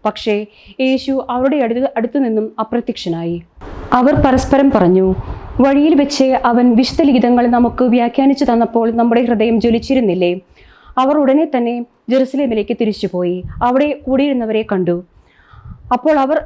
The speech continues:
ഇവരോട് പറഞ്ഞു, "കർത്താവ് സത്യമായും ഉയർത്തെഴുന്നേറ്റുവെന്നും ഷിമിയോന് പ്രത്യക്ഷപ്പെട്ടുവെന്നും."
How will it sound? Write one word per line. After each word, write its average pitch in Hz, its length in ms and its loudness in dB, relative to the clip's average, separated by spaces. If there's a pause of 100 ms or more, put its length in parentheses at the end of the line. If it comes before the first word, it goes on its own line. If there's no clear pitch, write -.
ഇവരോട് 254 320 2
പറഞ്ഞു, 208 440 -4 (760)
"കർത്താവ് 269 460 0
സത്യമായും 269 640 -2
ഉയർത്തെഴുന്നേറ്റുവെന്നും 220 1000 -2 (240)
ഷിമിയോന് 254 480 0
പ്രത്യക്ഷപ്പെട്ടുവെന്നും." 185 960 -2